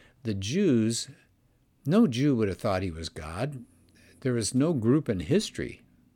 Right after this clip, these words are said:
as the authors say, they were less likely to confuse the creator with a creature than the Jews. They had a very clear distinction between the divine and the human. Well, maybe,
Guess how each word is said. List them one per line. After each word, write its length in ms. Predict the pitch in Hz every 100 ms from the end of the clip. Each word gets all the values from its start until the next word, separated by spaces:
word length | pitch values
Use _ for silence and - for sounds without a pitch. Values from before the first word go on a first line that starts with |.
| _ _
as 180 | - 98
the 120 | 98
authors 380 | 95 107 - 82
say, 240 | - 156 127
they 80 |
were 160 | 95 87
less 300 | 98 117 -
likely 320 | 104 117 113
to 80 | 98
confuse 460 | 95 - - 110 101
the 80 | -
creator 680 | - 117 110 131 104 90 - _ _ _ _ _
with 160 | 101 95
a 60 |
creature 400 | - 175 190 107
than 200 | 90 107
the 120 | 101
Jews. 540 | 82 95 156 87 73 - _ _ _ _
They 140 | 131
had 160 | 156 131
a 80 | 80
very 540 | 78 110 175 175 113 82
clear 260 | - 135 120
distinction 640 | 87 - - 135 131 147
between 340 | 78 120 107
the 80 | 95
divine 560 | 76 82 98 104 110 104
and 180 | 101 90
the 60 |
human. 360 | 82 139 123 - _ _ _ _ _ _ _ _ _ _ _ _ _ _ - - _ _ _ _ -
Well, 200 | 92 120
maybe, 640 | 120 117 123 113 107 95